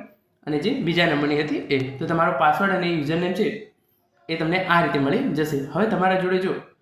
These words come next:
ખાલી એનરોલમેન્ટ નંબર એકલો હોય અને તમારા જોડે તમારો સીટ નંબર હોય તો તમે ઈ આર પીની અંદર લોગિન કર્યા વગર રિઝલ્ટ કઈ રીતે જોઈ શકો છો? તો એના માટે અહીંયા સૌથી પહેલાં લખવામાં આવ્યું છે, એકદમ નાના અક્ષરે તમે જોઈ શકો છો એ પ્રમાણે,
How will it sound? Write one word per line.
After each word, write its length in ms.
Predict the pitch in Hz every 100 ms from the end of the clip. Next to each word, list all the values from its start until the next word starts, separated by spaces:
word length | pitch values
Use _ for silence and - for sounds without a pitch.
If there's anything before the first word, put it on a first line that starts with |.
| _ _ _ -
ખાલી 200 | 170 196
એનરોલમેન્ટ 540 | 160 160 185 196 190
નંબર 180 | 165 160
એકલો 220 | 143 190
હોય 140 | 165 175
અને 200 | 165 170
તમારા 320 | 160 160 175
જોડે 220 | 160 165
તમારો 260 | 160 156 165
સીટ 280 | 180 180
નંબર 200 | 165 160
હોય 120 | 180 180
તો 100 | 170
તમે 400 | 202 190 - -
ઈ 80 | 170
આર 140 | 196 196
પીની 200 | 208 190
અંદર 140 | 175
લોગિન 360 | 170 143 143 190
કર્યા 220 | 180 170
વગર 160 | 170 151
રિઝલ્ટ 300 | 135 165 165
કઈ 100 | 160
રીતે 200 | 151 143
જોઈ 140 | 139
શકો 340 | 135 - 269 -
છો? 140 | 127 123 - - _
તો 60 | 170
એના 120 | 180
માટે 180 | 180 180
અહીંયા 180 | 180 180
સૌથી 260 | 175 233
પહેલાં 180 | 196 165
લખવામાં 300 | 151 165 165
આવ્યું 240 | 165 165
છે, 40 | 175
એકદમ 180 | 180 156
નાના 220 | 151 165
અક્ષરે 220 | 156 160
તમે 200 | 156 151
જોઈ 140 | 151
શકો 200 | 151 156
છો 40 | 151
એ 40 |
પ્રમાણે, 540 | 170 214 185 220 -